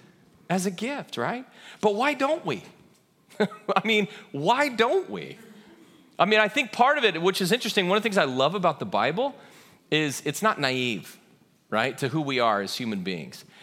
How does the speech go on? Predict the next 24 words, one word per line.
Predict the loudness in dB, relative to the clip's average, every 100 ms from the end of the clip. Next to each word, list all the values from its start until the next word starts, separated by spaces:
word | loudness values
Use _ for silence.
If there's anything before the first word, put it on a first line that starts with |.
| -6
And | -2
so | 2 4
I |
think | 4 4
there's | 2
a | 2
massive | 2 2 2 -2 -6
clue | -2 0
in | 0
the | 0
very | 2 0
first | -4 -4 0 0 -2
word | -2 0 0
of | -4
this, | -6 -8 -14 -20 -10
this | -6 -6
command | -6 -2 0 0 -2
and | -4
this | -6
invitation, | -6 -6 -4 -4 -4 -4
which | -4 -6
is | -8
the | -4
word | -2 -2